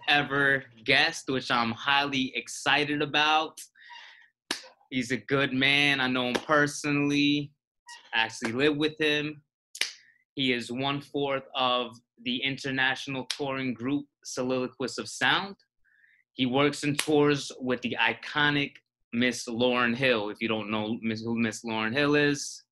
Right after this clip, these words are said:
you should not be watching this. Um, he is an advocate, activist, and a teacher for mental health awareness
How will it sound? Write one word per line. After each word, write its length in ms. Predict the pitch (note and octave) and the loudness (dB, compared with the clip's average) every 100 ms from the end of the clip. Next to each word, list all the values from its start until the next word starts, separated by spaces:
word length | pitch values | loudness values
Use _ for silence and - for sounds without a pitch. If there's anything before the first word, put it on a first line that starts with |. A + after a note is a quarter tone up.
| _ _ _ _ _ _ | _ _ _ _ _ _
you 100 | G#2+ | -6
should 220 | G#2+ A2 | -4 -4
not 340 | G#2 A2+ A2 G#2+ | 0 2 2 0
be 80 | G#2+ | -2
watching 480 | G#2 G2 - F#2+ F#2 | 0 -2 -6 -16 -18
this. 280 | G2 - - - - - - A2+ | -18 -18 -20 -20 -20 -20 -4 2
Um, 300 | A2+ A2+ A#2 | 2 2 2
he 220 | C3 B2+ | 4 4
is 120 | A2+ | 2
an 140 | A2+ A2+ | -4 2
advocate, 840 | C3 C3+ B2+ C#3 C#3+ D3+ C#3 C3+ - - B2+ | 4 4 2 -4 -2 0 0 -2 -6 0 2
activist, 640 | B2+ - C3 A#2+ C3 - | 2 0 -4 0 -2 -2
and 140 | A#2+ | -2
a 80 | A#2 A2+ - | -2 -2 -4
teacher 600 | D3 D3 C#3+ C#3 C#3 C3+ - _ _ - | -4 -2 -2 0 0 -4 -10 _ _ 0
for 160 | B2 | 2
mental 480 | A#2 B2 A#2 C3+ B2+ | 4 2 0 -4 -2
health 220 | B2+ B2 - | 0 -2 -4
awareness 880 | G2+ A#2+ D3 E3 G#3+ A3 - - | -4 0 2 0 -4 -8 -14 -18